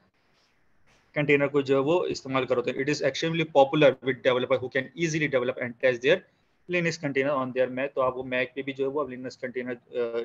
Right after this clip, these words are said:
कंटेनर्स के कॉन्सेप्ट को आप यूज़ कर सकते हैं using the type of Linux container। <coughs> अच्छा जी, और continue क्या लिखा हुआ है इसमें? It is vital to understand that a running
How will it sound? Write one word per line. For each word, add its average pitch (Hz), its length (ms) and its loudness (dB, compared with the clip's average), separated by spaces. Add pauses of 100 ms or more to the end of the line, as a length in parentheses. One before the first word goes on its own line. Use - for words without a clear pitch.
कंटेनर्स 127 320 -6
के - 80 -8
कॉन्सेप्ट 120 320 -8
को 135 60 0
आप 120 120 -4
यूज़ 120 160 -8
कर 123 80 0
सकते 127 320 -4
हैं 165 220 -4 (500)
using 131 280 -6
the 160 100 4 (100)
type 127 200 4
of 156 80 6 (400)
Linux 131 300 -2
container। 113 340 -8 (1160)
<coughs> - 460 6 (1400)
अच्छा 135 200 -2
जी, 117 180 -2 (1080)
और 151 180 8
continue 165 360 -4
क्या 170 120 4
लिखा 160 140 2
हुआ 160 80 4
है 170 40 2
इसमें? 165 360 -4
It 160 80 -2
is 156 80 -4
vital 147 340 4
to 160 160 -6
understand 147 440 -4
that 147 120 0
a 151 80 0
running 139 240 -4